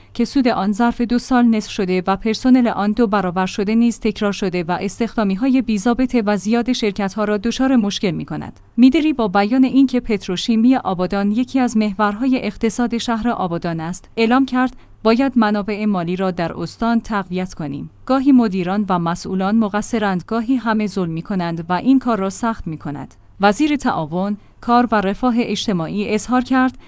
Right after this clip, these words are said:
«حل مسئلهٔ پتروشیمی آبادان یک کمیتهٔ ویژه می‌خواهد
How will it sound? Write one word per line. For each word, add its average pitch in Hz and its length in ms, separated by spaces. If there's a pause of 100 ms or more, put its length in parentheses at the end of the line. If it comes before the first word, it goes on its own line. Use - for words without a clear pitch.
(240)
«حل 254 220
مسئلهٔ 262 560
پتروشیمی 214 760
آبادان 185 560
یک 240 180
کمیتهٔ 254 520
ویژه 233 320
می‌خواهد 190 500